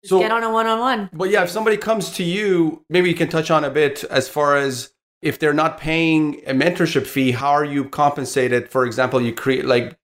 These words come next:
Speaker 2: just now, I mean, I learned lots just being on this brief call with you, but someone who's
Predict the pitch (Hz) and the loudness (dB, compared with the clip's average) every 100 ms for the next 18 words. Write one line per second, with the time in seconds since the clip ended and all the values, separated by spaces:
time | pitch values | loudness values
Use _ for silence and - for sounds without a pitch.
0 | - 151 - 151 143 120 127 120 131 123 | -6 -6 -2 0 0 0 -4 -2 -2 0
1 | 135 123 120 123 - 117 - 123 120 117 | -2 0 0 0 -4 -4 0 2 2 -2
2 | _ _ _ - 120 120 120 - 127 127 | _ _ _ -4 0 0 -2 -2 0 0
3 | - 139 156 156 104 - 113 113 113 143 | -2 -2 0 -2 -6 -4 0 2 2 2
4 | 131 127 123 117 110 | 2 2 0 0 -4